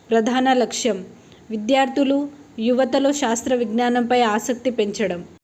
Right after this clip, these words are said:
ఇస్రో భవిష్యత్ ప్రణాళికలు. వన్, గగన్యాన్ మిషన్, మొదటి ఆన్క్రూడ్ ఫ్లైట్, డిసెంబర్ టూ థౌజండ్ ట్వంటీ ఫైవ్. మొదటి మానవ యాత్ర, గగన్యాన్ ఫోర్, టూ థౌజండ్ ట్వంటీ సెవెన్. టూ,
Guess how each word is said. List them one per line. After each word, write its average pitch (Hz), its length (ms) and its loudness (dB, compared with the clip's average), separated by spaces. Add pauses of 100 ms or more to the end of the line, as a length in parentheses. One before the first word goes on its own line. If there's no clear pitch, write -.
(160)
ఇస్రో 269 380 2
భవిష్యత్ 240 560 0
ప్రణాళికలు. 233 680 0 (400)
వన్, 214 300 0 (580)
గగన్యాన్ 277 560 4
మిషన్, 226 400 0 (460)
మొదటి 262 440 2
ఆన్క్రూడ్ 254 560 2
ఫ్లైట్, 208 440 0 (460)
డిసెంబర్ 254 540 2 (140)
టూ 247 60 0
థౌజండ్ 233 420 2
ట్వంటీ 226 300 0
ఫైవ్. 180 320 -6 (800)
మొదటి 254 380 2
మానవ 262 400 4
యాత్ర, 220 520 0 (680)
గగన్యాన్ 247 480 2
ఫోర్, 214 320 2 (500)
టూ 226 60 0
థౌజండ్ 247 400 2
ట్వంటీ 226 260 2
సెవెన్. 196 380 -2 (760)
టూ, 233 260 2